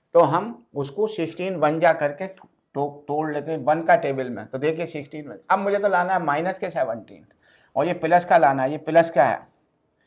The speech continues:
और मुझे, तो माइनस इस पर लगा दिया, इसका, इन दोनों का सम माइनस सेवनटीन आ गया, इन दोनों की प्रोडक्ट, माइनस माइनस की प्रोडक्ट प्लस, प्लस सिक्सटीन आ गया। सवाल आपका सेट हो गया, समझे? तो देखिए,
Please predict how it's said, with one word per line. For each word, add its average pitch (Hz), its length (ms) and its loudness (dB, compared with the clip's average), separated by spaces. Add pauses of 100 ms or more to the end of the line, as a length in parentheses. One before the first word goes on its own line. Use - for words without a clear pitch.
(420)
और 131 80 -2
मुझे, 139 200 -2
तो 151 280 -2
माइनस 156 460 0
इस 147 160 -6
पर 151 140 6
लगा 160 220 8
दिया, 185 160 -2
इसका, 120 340 -2
इन 180 180 0
दोनों 180 260 8
का 202 160 10
सम 170 300 4 (1080)
माइनस 165 400 2
सेवनटीन 175 560 4
आ 135 140 -2
गया, 156 300 -4 (400)
इन 208 180 -2
दोनों 202 260 6
की 208 140 2
प्रोडक्ट, 175 640 4
माइनस 190 420 4
माइनस 196 320 0
की 214 100 -4
प्रोडक्ट 208 420 -2
प्लस, 202 340 6
प्लस 165 260 6
सिक्सटीन 160 360 -6
आ 151 100 -6
गया। 165 160 -6
सवाल 160 360 2
आपका 156 300 0
सेट 151 300 -2
हो 147 140 -4
गया, 151 160 -10 (320)
समझे? 196 280 2
तो - 160 -4
देखिए, 143 480 -4